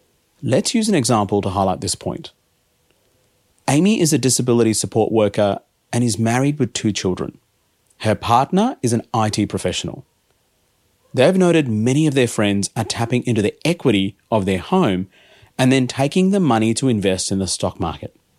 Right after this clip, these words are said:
The main reason they're doing this is because money is cheap. That is, interest rates on their home loans is at historic lows. So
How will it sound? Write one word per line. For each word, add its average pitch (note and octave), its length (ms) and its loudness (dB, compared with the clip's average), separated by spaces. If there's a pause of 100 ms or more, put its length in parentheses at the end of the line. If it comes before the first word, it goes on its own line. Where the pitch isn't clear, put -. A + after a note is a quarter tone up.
(920)
The A#2+ 80 0
main G#3 260 4
reason E3 280 4
they're A#2 100 2
doing A3 280 4
this A2 240 0 (340)
is C3+ 120 0
because D3 400 0
money C3+ 340 2
is B2+ 160 -2
cheap. - 360 -4 (920)
That C3+ 200 0
is, B2 260 0 (200)
interest F3+ 360 2
rates G2+ 280 2
on A2+ 120 0
their G2+ 100 0
home G3 320 0
loans G2 460 0 (480)
is A#2+ 120 2
at A2 100 0
historic F#2+ 480 0
lows. - 420 -6 (840)
So C3+ 420 4